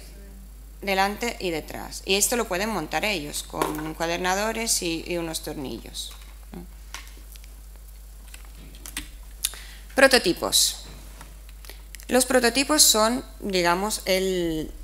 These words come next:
el objeto que resume todas las instrucciones que me hace falta para montar un dispositivo. Esto es un instrumento musical electrónico, es, es, es la versión que le preparé yo,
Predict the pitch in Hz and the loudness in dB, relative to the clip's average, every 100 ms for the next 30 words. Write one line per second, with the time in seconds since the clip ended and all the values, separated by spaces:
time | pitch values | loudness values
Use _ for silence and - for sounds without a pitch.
0 | - 208 208 208 254 254 - 302 - 208 | -2 2 4 4 2 2 2 0 0 2
1 | 202 - 233 214 226 240 226 226 - 190 | 6 6 6 4 4 6 6 2 -2 0
2 | - 196 202 226 202 196 185 180 202 202 | 2 4 4 2 2 2 2 4 4 8
3 | 196 202 190 185 175 190 190 180 165 - | 8 8 4 4 4 4 0 0 0 -2
4 | - - - - - - - - - - | -2 -4 -10 -12 -16 -16 -16 -16 -10 -10
5 | - - - - - - - - - - | -8 -12 -14 -14 -14 -14 -16 -14 2 4
6 | 240 - 302 - 214 - 247 254 240 214 | 4 4 2 4 6 6 4 4 4 4
7 | - 190 190 196 220 208 190 185 170 165 | 4 4 2 2 2 2 6 6 6 2
8 | - 208 208 185 - 233 359 - - - | 0 2 4 2 0 -4 -4 -12 -12 -2
9 | 185 196 208 - - - 208 214 196 196 | 0 2 2 0 -2 0 2 8 8 8
10 | 196 214 214 233 208 208 190 160 156 147 | 6 4 4 4 4 4 6 6 6 2
11 | 117 | -4